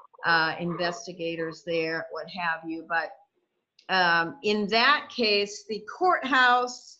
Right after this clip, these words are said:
was next to the jail, was next to, uh, where you file paperwork for your real estate, was next to administration, just the city administration.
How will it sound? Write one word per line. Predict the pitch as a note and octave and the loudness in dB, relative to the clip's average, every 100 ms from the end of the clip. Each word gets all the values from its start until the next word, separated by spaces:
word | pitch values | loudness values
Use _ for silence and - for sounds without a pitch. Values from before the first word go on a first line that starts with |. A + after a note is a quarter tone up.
| _ _ - | _ _ 0
was | A3 A3 | 2 4
next | A#3 A#3+ A#3+ - | 4 2 0 -6
to | - A#3 | -8 -6
the | A3+ A3+ - | -6 -8 -6
jail, | - A3+ G#3+ G#3+ G#3+ G#3 G#3 G#3 - _ G3 | 2 6 6 6 4 4 0 -6 -16 _ 0
was | A3 A3 | 2 4
next | A#3 A3+ A#3 - - | 4 4 2 -4 0
to, | B3 A3 G#3 - F3+ | 4 6 4 2 0
uh, | F3 D#3+ - G3 | 2 0 -4 2
where | G#3 | 2
you | G#3 G#3 - | 2 -2 2
file | A3 G#3+ G#3+ G#3 G#3+ - _ | 4 4 4 2 0 -6 _
paperwork | B3 A3 A3 G#3+ G3+ G3+ G3+ - - | -2 -2 0 -2 2 4 2 -4 -6
for | G#3 G3 F#3+ F#3+ | 0 0 0 -4
your | F#3 F3+ | -4 -4
real | F3+ G3+ G3 | 0 2 2
estate, | G3+ - G#3+ G3 F#3 | 0 -4 -2 -2 -2
was | F3 G3+ | -6 -4
next | G3+ G#3 - - | -2 -2 -4 -12
to | A#3+ G#3 G3 G3+ | -2 4 4 4
administration, | F#3+ F#3+ G#3+ G#3 G#3+ - A3 G#3 G#3 A#3 G#3 G3 | -2 -2 -2 -4 -6 -4 0 0 -2 -8 -8 -6
just | G3 G3 | -8 -8
the | G#3+ G3 F#3+ - _ | -2 0 0 -10 _
city | - C4 A#3 A#3 | -8 -2 0 2
administration. | A3 G#3 G#3 G#3 G#3 A3 G#3 G3+ G3+ A3+ G3+ G3+ | 2 2 -2 -4 -6 -4 -2 -2 -4 -6 -6 -6